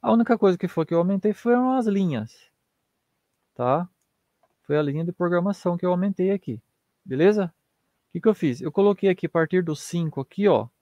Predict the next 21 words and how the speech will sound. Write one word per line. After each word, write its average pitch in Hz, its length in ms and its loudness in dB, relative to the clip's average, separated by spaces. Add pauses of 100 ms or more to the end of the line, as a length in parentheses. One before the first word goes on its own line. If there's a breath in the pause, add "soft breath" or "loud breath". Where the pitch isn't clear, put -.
(460)
Que - 100 -2
lá 180 180 8
o 190 60 2
que, 185 80 -4
de 185 160 2
onde 202 160 2
ele 170 140 0
ia? 113 320 -6 (760)
Ele 151 220 -2
ia 160 160 0
aqui - 280 -8
do 135 160 -8
pino 139 320 -8
dois, 151 460 0
três, 165 380 -2
quatro 165 340 0
até 185 140 -2
o 208 80 0
cinco 185 380 -4
aqui, - 180 -6
ó. 107 160 -2